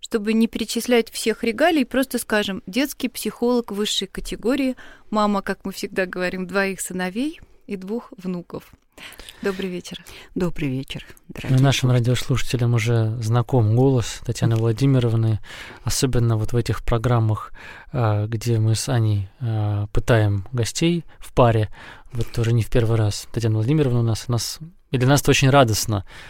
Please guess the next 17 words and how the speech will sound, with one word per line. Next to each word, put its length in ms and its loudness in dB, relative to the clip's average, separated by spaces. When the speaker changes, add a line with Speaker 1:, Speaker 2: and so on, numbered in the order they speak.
Speaker 3:
что 180 0
такой 240 0
цикл 380 0
складывается 680 -2
бесед, 460 -2
из 140 -4
которых 380 -2
сплошная 460 -2
польза. 380 -10
Speaker 1:
Да, 220 0
да, 140 -2
да, 200 -2
и 40 -2
мы, 320 0
наверное, 480 -4
сами 540 2
ищем 400 -6